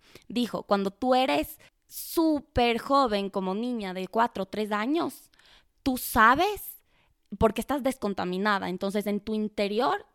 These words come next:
ella desde chiquita sabía que quería ser cantante, ponte. Entonces,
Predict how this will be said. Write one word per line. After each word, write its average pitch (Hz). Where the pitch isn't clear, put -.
ella 226
desde 196
chiquita 202
sabía 196
que 190
quería 180
ser 190
cantante, -
ponte. -
Entonces, 226